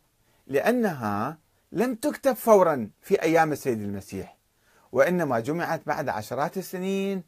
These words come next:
من الأفواه بصورة غير مباشرة، واحد عن واحد، واحد عن واحد. فهنا ما كان في علم رجال يعرفون بالضبط من الراوي ومن الكذا، بدون مرسلة، يعني كانت بدون، آه، حتى سند ما فيها.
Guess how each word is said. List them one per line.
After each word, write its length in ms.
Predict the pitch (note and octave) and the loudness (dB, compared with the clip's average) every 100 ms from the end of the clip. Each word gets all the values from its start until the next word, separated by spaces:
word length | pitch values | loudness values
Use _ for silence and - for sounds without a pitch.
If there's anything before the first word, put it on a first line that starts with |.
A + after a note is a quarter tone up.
| _ | _
من 140 | D3+ F#3+ | -8 -6
الأفواه 680 | F3 B2 - B2 B2+ A2+ - _ _ _ _ _ _ _ _ _ | -6 -10 -4 0 0 -2 -8 _ _ _ _ _ _ _ _ _
بصورة 420 | C3+ - F3+ F3 E3 | -12 -6 -4 -4 -6
غير 360 | B2+ A2+ D#3+ G3+ | -10 -2 -2 0
مباشرة، 520 | C#3 G#2+ F#2 - G#2 | -2 -4 -6 -6 0
واحد 340 | F3 G#3+ E3+ | 2 2 -4
عن 120 | A2+ C#3 | -6 -4
واحد، 360 | F#3 A3 A3+ | -6 -6 -6
واحد 260 | - D#3 C#3+ | -8 -8 -10
عن 140 | B2+ | -8
واحد. 420 | C#3 F#3 G#3+ A#3+ - _ _ _ _ | -2 -2 -2 -10 -14 _ _ _ _
فهنا 640 | - F3+ G3 F#3+ D#3+ F3 E3 | -4 0 2 0 0 0 2
ما 140 | G3 | 0
كان 180 | G#3+ G3+ | 0 2
في 160 | F#3+ | 4
علم 240 | E3+ F#3+ F3 | 4 2 0
رجال 440 | D#3 F3 F3 E3 | 0 4 4 2
يعرفون 400 | D3 C#3+ - D#3+ | 0 0 0 0
بالضبط 560 | D3+ C#3+ D#3+ E3 E3 D3 | 2 4 2 2 0 0
من 180 | D3 E3 | -4 -2
الراوي 460 | D3+ D3+ D3+ D#3 | 0 2 2 0
ومن 280 | C#3+ C#3+ C#3+ | -4 -6 -6
الكذا، 460 | D#3 D3 D3+ E3 - _ _ _ - | -4 -2 0 0 -4 _ _ _ -4
بدون 320 | E3 E3+ G3 | 0 2 4
مرسلة، 380 | A3+ A3 D#3+ B2 | 4 4 4 4
يعني 280 | A2 A2 A2+ | 4 0 -2
كانت 280 | C3 C3+ B2+ | -4 -4 -4
بدون، 380 | C#3+ A3+ G3+ - _ | 0 0 0 -6 _
آه، 640 | E3 B2 A2+ A2+ A#2+ C#3 - _ - | -8 -4 -4 -4 -8 -14 -20 _ -8
حتى 280 | F3 E3+ | -2 0
سند 380 | C#3+ D#3 A#2 F#2+ | 2 2 0 -2
ما 120 | G#2+ | -6
فيها. 340 | F#2 F#2 E2+ | -6 -10 -14